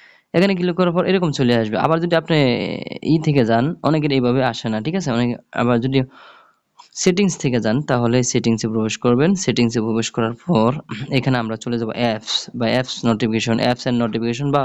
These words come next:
অ্যাপস ম্যানেজমেন্ট। অনেকের অনেকটা থাকবে, আবার, বা অনেকের অ্যাপস থাকবে। তো এই যে আমার এখানে আছে অ্যাপস ম্যানেজমেন্ট, এই যে এখানে অ্যাপস ম্যানেজমেন্ট, এটার উপরে ক্লিক করব। আমি ক্লিক করলাম, সরি।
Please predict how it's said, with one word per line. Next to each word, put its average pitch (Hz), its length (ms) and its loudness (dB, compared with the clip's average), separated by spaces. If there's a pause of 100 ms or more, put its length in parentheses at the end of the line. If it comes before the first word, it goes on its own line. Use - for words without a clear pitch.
অ্যাপস 147 280 -2
ম্যানেজমেন্ট। 120 500 -4 (160)
অনেকের 196 280 0
অনেকটা 180 360 -2
থাকবে, 117 200 -2
আবার, 117 180 -2
বা 123 200 -2
অনেকের 131 340 -2
অ্যাপস 185 260 0
থাকবে। 110 300 -4 (640)
তো - 140 -4
এই 165 40 4
যে 156 100 2
আমার 135 200 0
এখানে 165 240 -8
আছে 175 200 -6
অ্যাপস 135 320 -2 (240)
ম্যানেজমেন্ট, 131 440 0 (160)
এই 123 100 2
যে 113 120 4
এখানে 110 240 0 (760)
অ্যাপস 170 220 0 (100)
ম্যানেজমেন্ট, 139 360 0
এটার 131 240 0
উপরে 117 200 -2
ক্লিক 107 260 -4
করব। - 160 -6 (420)
আমি 139 160 2
ক্লিক 147 300 0
করলাম, 117 220 2 (140)
সরি। 113 200 -2